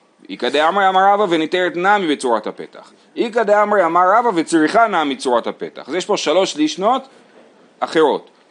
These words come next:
כן? הלישנה הראשונה אומרת, אמר רבא, "ואינה ניתרת אלא בצורת הפתח", זאת אומרת, חוץ מהטפח הזה חייב להיות גם צורת הפתח, זאת, זאת אומרת, לפי, ככה רש"י מסביר, שצריך שהטפח הזה בעצמו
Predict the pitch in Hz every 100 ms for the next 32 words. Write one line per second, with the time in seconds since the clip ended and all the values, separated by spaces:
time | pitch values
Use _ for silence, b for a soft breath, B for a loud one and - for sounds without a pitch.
0 | _ - 175 104 131 214 190 190 175 170
1 | 185 185 196 170 180 202 220 180 185 190
2 | 202 190 170 220 240 233 175 175 180 190
3 | 170 - 135 131 196 233 - - 151 202
4 | 202 202 202 B B - - - - 311
5 | 233 220 202 180 - 262 233 190 202 254
6 | 190 226 262 226 226 185 220 208 208 190
7 | 180 - 127 117 143 180 214 - - 190
8 | 170 - - B B B - - 147 214
9 | 202 196 147 - 160 160 117 156 151 160
10 | 170 170 170 226 180 156 160 214 233 202
11 | 175 135 - 240 233 185 220 208 185 -
12 | 269 269